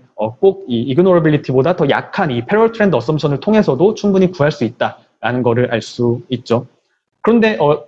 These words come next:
여-, 다시 한번 강조를 드리지만 에이티, 이티가 바로 에이티티가 되는 거는 아니에요. 이게 되려면은,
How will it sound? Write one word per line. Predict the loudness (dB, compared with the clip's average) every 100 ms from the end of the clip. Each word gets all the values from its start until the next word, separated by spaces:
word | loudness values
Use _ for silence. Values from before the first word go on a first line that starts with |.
| -2
여-, | -2
다시 | 0 0
한번 | 0
강조를 | 2 2 4
드리지만 | 4 2 2 0
에이티, | 0 0 2
이티가 | 2 2 0 0 2 2 0 -2
바로 | 0 2 2
에이티티가 | 2 0 -4 -4 -2 0
되는 | 2 0
거는 | 2 0 0
아니에요. | 0 2 2 0 -4 _ _ _ _ _ _ _ _ _ _ _ _ _
이게 | 0 2
되려면은, | 4 2 2 2 2 0